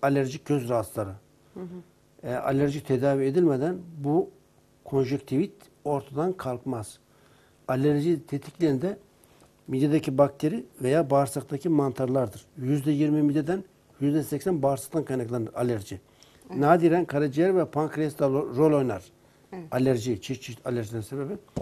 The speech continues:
Speaker 1: Bağırsakları ve mideyi tedavi ettiğinizde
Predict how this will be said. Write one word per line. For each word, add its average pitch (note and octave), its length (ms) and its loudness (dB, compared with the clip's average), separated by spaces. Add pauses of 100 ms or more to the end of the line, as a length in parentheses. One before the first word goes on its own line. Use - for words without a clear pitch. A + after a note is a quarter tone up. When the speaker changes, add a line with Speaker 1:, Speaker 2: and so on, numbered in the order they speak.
(840)
Speaker 1:
Bağırsakları E3+ 840 0
ve D#3 140 -2
mideyi C#3+ 380 2
tedavi C3+ 360 -2
ettiğinizde B2 540 -6